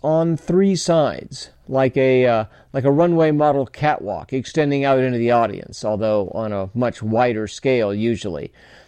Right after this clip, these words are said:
The audience is on three sides of at least a portion of the stage. Now, some thrusts are what I call pure thrust. In other words, the only area that the audience does not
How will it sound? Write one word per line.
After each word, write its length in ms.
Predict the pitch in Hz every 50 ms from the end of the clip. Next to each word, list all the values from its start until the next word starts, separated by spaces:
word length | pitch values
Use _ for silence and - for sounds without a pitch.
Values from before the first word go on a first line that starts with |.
| _ _
The 120 | - 143 127
audience 520 | 160 190 202 220 226 226 214 208 - -
is 480 | - - 175 175 185 190 190 170 156 - -
on 540 | 151 147 143 143 139 143 143 143 143 135 - _ _ _ _ _ _
three 420 | - 156 160 170 185 185 190 196
sides 680 | 170 - - 175 160 143 127 113 107 120 123 120 - - _
of 120 | 147 151 180
at 120 | 196 -
least 260 | 202 220 226 196 -
a 60 | 208 190
portion 580 | - - - 214 214 208 - - 190 190 165
of 140 | 135 151 139
the 100 | 147 139
stage. 640 | - - 180 165 143 110 - - - 135 131 - - _ _ - - _ -
Now, 80 | 160
some 420 | 156 - - 247 262 262 254 233 202
thrusts 420 | - 147 156 156 156 147 - - -
are 320 | - 147 147 147 147 147 143
what 160 | 135 135 131
I 140 | 139 139 135
call 300 | - 139 135 135 131 123
pure 420 | - - - 175 170 170 160 147
thrust. 680 | - - - 107 80 - - - - - - - _ _ _
In 160 | - 139 147
other 160 | 160 160 160
words, 400 | 147 143 139 139 139 127 117 - - - - _ _ _
the 200 | 131 127 - -
only 640 | - 156 175 196 214 214 208 208 196 190 180 - -
area 540 | 151 156 156 156 160 156 151 151 143 127 117 - _
that 220 | - 131 123 -
the 160 | 131 123 -
audience 560 | - 131 139 139 139 139 135 135 123 - -
does 280 | - 131 127 123 110 107
not 380 | 123 131 135 135 135 135 -